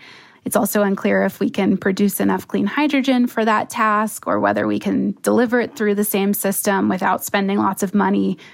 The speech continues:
replacing pipelines. So they're really trying to present a case that they can stay in the mix in the future, but it's not looking totally clear.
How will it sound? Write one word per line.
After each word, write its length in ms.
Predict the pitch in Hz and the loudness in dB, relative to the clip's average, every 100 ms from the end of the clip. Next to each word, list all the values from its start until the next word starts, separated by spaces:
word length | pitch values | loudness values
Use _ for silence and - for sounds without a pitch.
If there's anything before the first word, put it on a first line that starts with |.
| _ | _
replacing 580 | - - 220 220 214 196 | -4 0 0 2 0 -2
pipelines. 880 | - 190 185 196 190 185 190 - - - | 0 -2 0 -2 0 0 -2 -4 -10 -10
So 500 | - 262 247 220 214 _ _ _ _ | -2 0 2 0 -6 _ _ _ _
they're 380 | 208 240 254 240 | 0 2 2 0
really 380 | 208 220 214 202 | 0 2 0 -2
trying 500 | - 208 196 202 196 | -2 0 0 -2 -4
to 400 | - 202 196 196 | -4 -4 -2 -2
present 440 | - 208 190 190 | 0 0 0 -2
a 40 | 202 | -4
case 340 | - 202 208 | -2 -2 0
that 180 | 196 190 | -4 0
they 120 | 202 | -2
can 380 | 202 190 214 208 - | -2 -4 -4 -6 -10
stay 420 | - - 208 196 196 | -12 -2 0 0 0
in 120 | 196 | -2
the 60 | |
mix 320 | 190 208 - 220 | -2 -2 -2 -2
in 40 | |
the 80 | 196 | -2
future, 540 | - 214 - 349 349 | -2 -6 -2 0 0
but 360 | 233 202 196 - _ - | 2 0 0 -4 _ -2
it's 320 | 226 - - | -2 0 0
not 260 | 214 208 226 | 2 2 0
looking 560 | 214 - 214 196 190 - _ | -2 0 0 0 -2 -6 _
totally 400 | 240 214 202 214 | 0 2 2 -2
clear. 400 | - 170 220 | -2 -2 -2